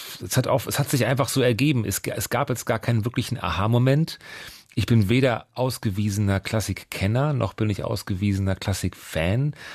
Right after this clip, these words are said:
Ähm, aber, aber die, die, die Tiefe, die in diese Melodien steckt und die Vertrautheit, aber auch die Zeitlosigkeit,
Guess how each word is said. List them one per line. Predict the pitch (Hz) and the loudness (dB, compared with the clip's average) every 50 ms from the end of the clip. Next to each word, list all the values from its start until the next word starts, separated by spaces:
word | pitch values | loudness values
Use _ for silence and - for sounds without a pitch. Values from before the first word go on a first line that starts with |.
| - - - - _ - - | -16 -18 -20 -20 _ -4 -2
Ähm, | 117 110 104 104 107 - - _ _ | 0 0 2 0 0 -2 -6 _ _
aber, | - 107 107 113 110 110 104 98 - - - - - _ _ - - - | -6 -4 0 0 0 0 -2 -4 -8 -16 -20 -20 -20 _ _ -14 -8 -4
aber | 107 101 98 98 90 | -2 0 0 0 0
die, | - - 92 90 90 90 92 - - - - | 0 -2 0 0 0 -2 -4 -6 -8 -12 -12
die, | - - 101 | -8 -8 -8
die | 95 - 98 | -6 -8 -8
Tiefe, | - - - 151 160 - - 113 95 | -6 -2 0 0 0 2 2 0 0
die | 95 95 95 | 0 0 0
in | 95 | 0
diese | 95 98 92 92 | 0 -2 -2 0
Melodien | 98 95 90 78 - 127 143 147 | 0 0 0 0 0 0 2 2
steckt | 131 - - 101 92 - - - - | 0 0 0 -2 -2 -2 -4 -10 -8
und | - 101 92 - - | -6 -4 -4 -4 -6
die | 87 | -8
Vertrautheit, | - - 90 - - - 180 135 143 - - 98 95 98 95 - - - | -8 -8 -8 -4 -2 0 2 2 2 0 0 -2 -2 -4 -4 -6 -8 -6
aber | 101 95 95 - | -4 -2 -2 -4
auch | - - - | -4 -8 -8
die | - 101 95 | -8 -8 -6
Zeitlosigkeit, | - - - 123 147 131 127 107 95 92 95 - - - 90 90 90 - - | -6 -2 -2 -2 0 0 0 -2 -2 -2 -4 -4 -4 -4 -2 -2 -2 -2 -4